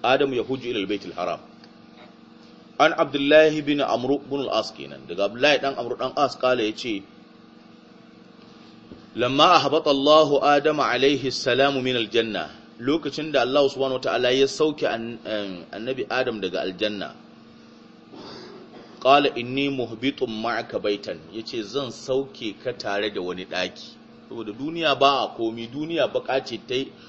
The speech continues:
duhu, duhu ne bakin kirin. Ba abotan Allah, dina ba abotan Allah, ai duhu ne. Aw manzilan, wata,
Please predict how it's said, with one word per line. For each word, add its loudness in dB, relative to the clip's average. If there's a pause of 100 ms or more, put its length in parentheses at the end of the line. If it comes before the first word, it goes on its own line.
(180)
duhu, -8 (180)
duhu -10
ne -2
bakin -6
kirin. 6 (500)
Ba 2
abotan -4
Allah, -2
dina -4
ba 2
abotan -4
Allah, 0
ai 0
duhu -2
ne. -8 (3500)
Aw 8
manzilan, 4 (1300)
wata, -8